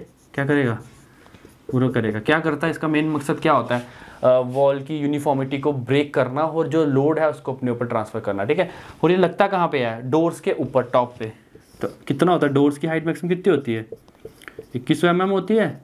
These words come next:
अ, सिल से, ठीक है। तो यहाँ पे लिंटल मूव करता है, तो वो कह रहा है कि ये क्या है, बीम है, तो obviously बीम है। कौन सा बीम है, शॉर्ट बीम है।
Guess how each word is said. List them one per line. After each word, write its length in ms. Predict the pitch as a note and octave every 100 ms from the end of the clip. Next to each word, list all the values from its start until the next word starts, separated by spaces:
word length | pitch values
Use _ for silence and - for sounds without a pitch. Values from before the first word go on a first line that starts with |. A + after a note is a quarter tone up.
| -
अ, 60 | - - - -
सिल 400 | B2 B2+ B2 D#3
से, 280 | D#3+ G#3 F3+ - _ _
ठीक 140 | E3 G3
है। 200 | G3+ - - - - _ -
तो 60 |
यहाँ 320 | F#3 F3+ F#3+ G#3
पे 100 | G3+
लिंटल 280 | E3+ D#3+
मूव 180 | C#3+ C3+
करता 220 | C3+ B2+
है, 40 | C3+
तो 60 |
वो 80 | F3
कह 140 | F3+ G3
रहा 100 | G3+
है 80 |
कि 40 | G3+
ये 80 | G#3
क्या 240 | E3+ D3+
है, 340 | A2+ G2+ G#2+ _ B2+
बीम 260 | D3+ D#3+
है, 340 | C#3+ C3 A#2+ A#2 - -
तो 80 | B2
obviously 420 | C3 D#3+ E3 E3
बीम 260 | C3+ D3+ F3
है। 140 | E3+ - - - - - -
कौन 120 | D3
सा 80 | E3
बीम 180 | D#3+ B2+
है, 60 |
शॉर्ट 240 | A#2+ C#3+ D3+
बीम 220 | E3+ F3+
है। 140 | F3